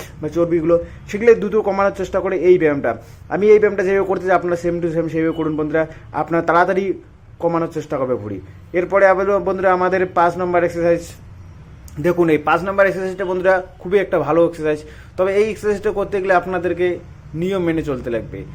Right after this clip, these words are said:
আপনারা যতটুকু উঠতে পারেন, আপনি যেমন ভিডিওর মধ্যে দেখতে পাচ্ছেন,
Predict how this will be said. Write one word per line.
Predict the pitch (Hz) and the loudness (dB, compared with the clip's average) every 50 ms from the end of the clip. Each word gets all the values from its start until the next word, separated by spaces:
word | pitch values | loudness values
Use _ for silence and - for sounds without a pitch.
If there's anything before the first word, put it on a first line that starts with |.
| - - - - - | -18 -18 -18 -10 -6
আপনারা | 113 117 156 170 175 185 185 | -6 -4 -4 -2 0 0 2
যতটুকু | 165 170 160 - 196 190 202 196 165 190 | 2 2 0 0 0 -2 -2 -4 -4 -8
উঠতে | 175 - - 208 | -10 -2 -2 0
পারেন, | 180 190 190 190 180 | 2 2 2 2 0
আপনি | 175 170 180 180 | 0 0 2 2
যেমন | 175 170 170 170 | 2 2 2 2
ভিডিওর | 165 151 160 170 | 0 -2 -2 -2
মধ্যে | 180 175 170 | -2 -2 -2
দেখতে | 165 170 170 170 175 | -2 -2 -2 -2 -2
পাচ্ছেন, | 160 170 156 160 170 170 | -2 -2 -4 -2 -4 -4